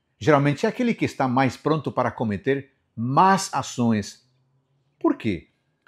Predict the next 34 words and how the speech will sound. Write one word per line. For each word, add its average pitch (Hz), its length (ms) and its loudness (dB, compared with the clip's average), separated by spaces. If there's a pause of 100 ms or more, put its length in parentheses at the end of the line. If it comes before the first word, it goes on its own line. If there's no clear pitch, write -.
(200)
Porque 196 240 0
tem 208 140 2
o 208 80 4
poder 185 500 4
em 120 60 -6
suas 98 280 -4
mãos. - 460 -14 (1160)
As 104 200 -8
calamidades 95 760 -2
mais 95 300 -4
dolorosas 92 800 -2 (340)
são 139 180 0
os 135 80 -2
que 151 120 -2
nos 127 260 -4
tiram 170 400 -4
da 101 360 -2 (280)
congregação 131 680 0
do 147 100 0
Senhor 127 580 -2 (540)
ou 123 200 0
nos 117 280 0
afastam 117 580 0
do 123 80 0
deleite, 117 640 0 (400)
da 120 120 -8
alegria 120 560 -2 (420)
de 233 100 -6
ter 233 200 -4
o 202 40 2
privilégio 123 560 -2
da 113 80 -4
sua 107 200 -6
presença. 90 680 -10